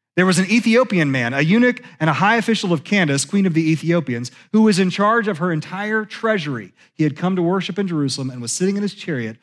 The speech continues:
on his way home, reading the prophet Isaiah aloud. The Spirit told Philip, "Go and join that chariot." Now we're gonna get into what happens next, but the first thing that I want you to see from this is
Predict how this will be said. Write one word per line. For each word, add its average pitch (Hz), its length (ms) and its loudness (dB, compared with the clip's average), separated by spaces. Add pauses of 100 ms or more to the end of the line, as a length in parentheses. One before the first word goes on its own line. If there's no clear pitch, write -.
(220)
on 123 120 -10
his 117 120 -10
way 139 140 -2
home, 120 420 -8
reading 151 260 0
the 180 80 -4
prophet 127 440 -10
Isaiah 117 580 -10
aloud. 98 380 -14 (580)
The 120 60 -10
Spirit 190 380 0
told 226 220 -2
Philip, 123 360 -2 (420)
"Go 123 460 -2 (180)
and 120 120 -10
join 123 260 -6
that 117 160 -12
chariot." 90 320 -20 (560)
Now 143 120 2
we're 160 80 2
gonna 151 120 0
get 160 120 2
into 165 140 2
what 147 140 2
happens 127 320 -4
next, 139 340 -2
but 156 120 -2 (240)
the - 60 2
first 247 280 2
thing 262 80 0
that 214 80 2
I 190 40 2
want 185 220 0
you 165 60 -2
to 151 40 0
see 240 200 0
from 170 220 -2
this 143 220 0
is 165 300 -2